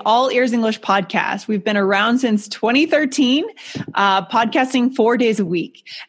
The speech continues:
And the main thing that we believe is important when it comes to learning English is connection. So our whole thing is connection, not perfection. So we don't want to get caught up in grammar mistakes or feeling stressed or feeling nervous when we speak English. Instead, we want to show you guys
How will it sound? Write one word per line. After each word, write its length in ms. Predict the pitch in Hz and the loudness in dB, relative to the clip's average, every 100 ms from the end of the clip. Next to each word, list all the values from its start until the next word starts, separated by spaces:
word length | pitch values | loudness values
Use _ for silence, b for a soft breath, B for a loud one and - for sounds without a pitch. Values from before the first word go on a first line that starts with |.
| - | 0
And 300 | 214 208 - | 2 2 0
the 140 | 208 226 | 0 2
main 500 | 226 247 370 403 381 | 4 2 2 0 0
thing 180 | 285 262 | 2 2
that 180 | - | 0
we 280 | 208 240 269 | 0 2 2
believe 540 | 254 226 233 240 226 196 | 2 0 2 2 0 0
is 200 | 202 190 | -2 -2
important 640 | 185 - 269 - 202 180 | -4 0 0 0 -2 -2
when 100 | 180 | -4
it 140 | - | -4
comes 300 | - 226 233 | -2 0 0
to 100 | - | 0
learning 320 | 247 233 220 202 | 0 2 0 0
English 420 | 214 269 339 - | 0 0 -2 -2
is 140 | 226 | -4
connection. 560 | - 233 175 - - - - | -2 0 0 -2 -10 -12 -6
So 180 | 220 | 0
our 180 | 226 269 | 2 2
whole 260 | 294 285 311 | 2 2 2
thing 340 | 269 254 247 | 2 2 0
is 320 | - 208 196 | 0 0 0
connection, 560 | - 220 202 254 - 226 | -2 0 0 0 -2 0
not 220 | 196 - | 0 0
perfection. 640 | 214 185 170 170 - - - B B B | -2 0 -2 -2 -8 -8 -12 B B B
So 320 | 254 226 220 | 0 2 2
we 220 | 208 240 | 2 2
don't 120 | 349 370 | 4 2
want 140 | 339 | 2
to 60 | 285 | 0
get 180 | 240 | -2
caught 220 | - 254 240 | 0 2 2
up 180 | 233 | 0
in 160 | 214 202 | -2 -2
grammar 360 | - 277 285 285 | 0 2 4 4
mistakes 680 | 277 - 240 240 226 202 | 0 0 0 2 2 0
or 240 | 180 - - _ _ _ | -6 -8 -14 _ _ _
feeling 280 | 254 226 202 | 0 2 0
stressed 580 | - - 330 254 254 247 | -4 -2 2 2 2 0
or 80 | 220 | 0
feeling 380 | 240 202 202 | 2 2 2
nervous 480 | 208 226 247 294 277 | 2 2 2 2 0
when 120 | 254 | -2
we 120 | 226 226 | 0 -2
speak 260 | - 214 | -4 -4
English. 400 | 220 233 294 294 - | -2 0 0 0 -4
Instead, 500 | 214 - - 269 277 | -4 -2 -2 0 0
we 140 | 254 | -2
want 160 | 240 220 | -2 -4
to 80 | 208 | -4
show 260 | - 226 | -2 0
you 220 | 233 240 | 2 0
guys 360 | 226 233 240 | 0 0 0